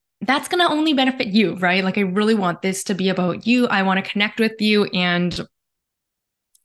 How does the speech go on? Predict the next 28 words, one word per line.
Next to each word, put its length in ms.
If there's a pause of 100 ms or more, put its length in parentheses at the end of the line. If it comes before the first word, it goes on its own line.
(320)
you 140
know, 280
end 180
off 160
the 80
year 220
with 160
a 240
bang 320
so 120
that 160
we're 160
ready 380 (120)
to 80
head 200
in 160
twenty, 480 (300)
to 80
head 240
into 240
twenty 320
twenty-four 680 (240)
with 240
this 240 (140)
fired 340
up 240
spirit. 680 (360)
So 280